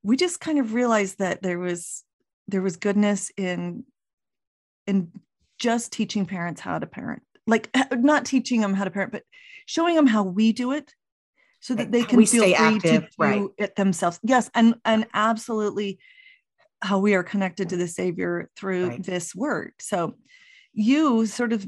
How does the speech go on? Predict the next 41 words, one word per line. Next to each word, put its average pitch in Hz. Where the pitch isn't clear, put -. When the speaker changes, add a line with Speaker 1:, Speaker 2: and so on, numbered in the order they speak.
Speaker 1:
kicked -
us -
both 196
on, 180
like, 170
Speaker 2:
Both 165
in 185
Speaker 1:
these 147
Speaker 2:
gear. 143
Yeah, 233
I -
Speaker 1:
interesting 165
Speaker 2:
do -
too. -
Speaker 1:
trajectories. 202
So 185
I, 226
I 214
just 254
think 220
that 196
you're, 190
and 226
thank 233
you 196
for 190
the 175
sweet 175
words 175
about, 170
um, 170
what 190
we're 196
doing, 185
but -
you're, 190
you 202
w-, 175
your 185
work 180
is 170